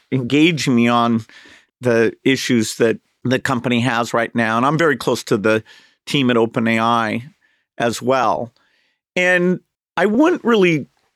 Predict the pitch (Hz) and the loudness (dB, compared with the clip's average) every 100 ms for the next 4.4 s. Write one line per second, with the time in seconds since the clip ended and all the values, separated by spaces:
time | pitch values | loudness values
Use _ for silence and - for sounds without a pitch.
0 | - 180 - 151 190 - 147 143 147 127 | -2 -2 0 0 2 0 0 0 -2 -2
1 | 156 139 135 147 143 143 127 123 110 - | -2 0 0 0 0 0 2 0 -2 -10
2 | _ _ _ - - 143 139 131 127 139 | _ _ _ -12 -2 2 2 0 -2 -6
3 | 143 _ _ _ 127 170 226 - 95 - | -14 _ _ _ 0 0 2 -2 -4 -2
4 | 147 139 - | -2 -2 -6